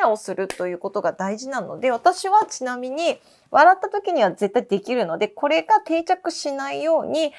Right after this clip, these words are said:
ポーラのリンクルショットを毎日塗ってます。ここにね。で、プラスここの辺とかにはエリクシールを塗ってます。部分的に。ポーラ、えー、資生堂、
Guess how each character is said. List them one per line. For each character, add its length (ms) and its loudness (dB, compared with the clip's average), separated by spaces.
ポ 220 4
ー 20 2
ラ 140 4
の 300 0
リ 120 -6
ン 80 -6
ク 140 -6
ル 120 -4
シ 100 -12
ョ 80 -8
ッ 40 -20
ト 60 -4
を 460 0
毎 240 4
日 260 -10
塗 80 -10
っ 20 -16
て 160 -14
ま 160 -8
す。 200 -20
こ 120 -6
こ 140 -2
に 100 -8
ね。 120 -4
で、 160 4
プ 180 2
ラ 140 8
ス 180 -4
こ 180 -10
こ 480 2
の 220 -2
辺 240 -8
と 100 -2
か 160 2
に 140 -4
は 300 4
エ 120 0
リ 60 -2
ク 100 -12
シ 180 0
ー 40 0
ル 120 -4
を 80 -6
塗 100 -14
っ 20 -18
て 180 -16
ま 160 -8
す。 260 -20
部 100 0
分 200 -4
的 280 -12
に。 140 -12
ポ 240 2
ー 40 0
ラ、 380 6
え 120 -6
ー、 40 -6
資 100 -10
生 200 2
堂、 280 0